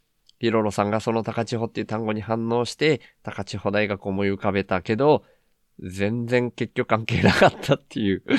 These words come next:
<laughs> この辺がね、ヒロロさんらしくて面白いなっていうふうに思いました。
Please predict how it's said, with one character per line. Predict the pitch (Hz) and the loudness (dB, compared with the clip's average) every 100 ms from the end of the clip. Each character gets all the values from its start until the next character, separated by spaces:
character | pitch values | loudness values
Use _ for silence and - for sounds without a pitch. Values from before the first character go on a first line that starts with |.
| - 190 | -2 -8
<laughs> | 156 _ - | -10 _ -12
こ | |
の | - 101 101 | -2 -2 0
辺 | - 151 170 | -2 2 4
が | 160 | 4
ね、 | 135 120 _ | 4 2 _
ヒ | - 110 | -14 -8
ロ | 104 | -4
ロ | 107 | -2
さ | 117 | -2
ん | 107 | -2
ら | 107 | -2
し | - | -4
く | - | -4
て | 110 | -2
面 | 101 | 0
白 | 107 107 104 | -4 -4 -4
い | |
な | 104 85 90 | -2 -2 -2
っ | |
て | _ 110 | _ -4
い | |
う | |
ふ | 101 | -2
う | |
に | 104 | -4
思 | 90 95 | 0 0
い | |
ま | 104 | 0
し | 95 | 0
た。 | 80 | -2